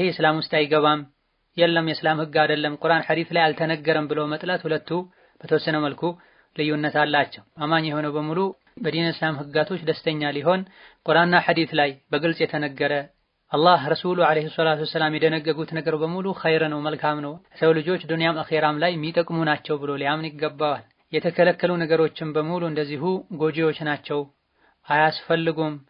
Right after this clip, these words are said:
እንደሚጎዱን አላህ ስላወቀ ነው የከለከለን ብሎ ሊያም ደስተኛ እርግጠኛ ሊሆን ይገባዋል ሙእሚን።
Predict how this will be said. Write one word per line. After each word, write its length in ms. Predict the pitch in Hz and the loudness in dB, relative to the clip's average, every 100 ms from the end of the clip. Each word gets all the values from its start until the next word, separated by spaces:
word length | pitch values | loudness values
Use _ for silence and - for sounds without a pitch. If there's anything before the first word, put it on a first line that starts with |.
| _ _ _ - | _ _ _ -6
እንደሚጎዱን 600 | 156 170 170 170 175 170 | 0 2 2 0 0 0
አላህ 200 | 165 156 | 0 0
ስላወቀ 440 | 139 165 165 160 165 | 2 2 4 2 0
ነው 100 | 165 160 | -2 -2
የከለከለን 680 | 156 160 151 - 156 147 | -2 -4 -6 -4 -4 -4
ብሎ 160 | 139 151 180 - _ _ _ _ _ | -4 0 0 -2 _ _ _ _ _
ሊያም 360 | 147 147 151 165 190 _ _ _ - | -6 0 0 0 -8 _ _ _ -4
ደስተኛ 440 | 165 - 156 156 170 | -4 -2 -4 0 0
እርግጠኛ 400 | 160 160 165 156 147 | 0 0 -2 -2 -2
ሊሆን 300 | 143 151 165 _ _ _ _ - | -2 -2 -4 _ _ _ _ -14
ይገባዋል 540 | 147 156 143 147 143 | -2 -2 2 2 2
ሙእሚን። 300 | 143 165 139 | 0 -4 -6